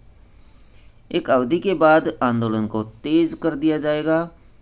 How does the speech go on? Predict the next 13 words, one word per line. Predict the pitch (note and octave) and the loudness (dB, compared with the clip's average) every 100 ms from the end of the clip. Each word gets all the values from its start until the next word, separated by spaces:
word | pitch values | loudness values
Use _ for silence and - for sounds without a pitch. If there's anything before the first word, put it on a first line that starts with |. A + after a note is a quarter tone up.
| _ A2 | _ -12
जिला | A2+ D3+ E3 | -4 2 2
प्रधान | E3 A#2+ A#2+ A#2+ | 2 0 0 0
ने | B2 | 0
कहा | A#2+ A2 A#2+ C3+ | -2 -4 -2 -2
कि | B2+ D3 | -4 -6
हरियाणा | C#3 G#2 G#2+ A#2 | -4 -2 -2 -2
के | A#2+ | -4
सभी | A#2+ B2 B2+ F3 | -6 -6 -2 -2
अतिथि | - A#2+ B2 A#2+ A#2+ A#2+ - | 0 -4 -4 -6 -4 -6 -6
अध्यापकों | G#2 G2+ G2+ - A#2+ | -8 -6 -8 -6 -4
में | B2+ | -2
रोष | B2+ G#2 G#2 - | -2 -4 -4 -6
है | B2 C#3+ | -4 -4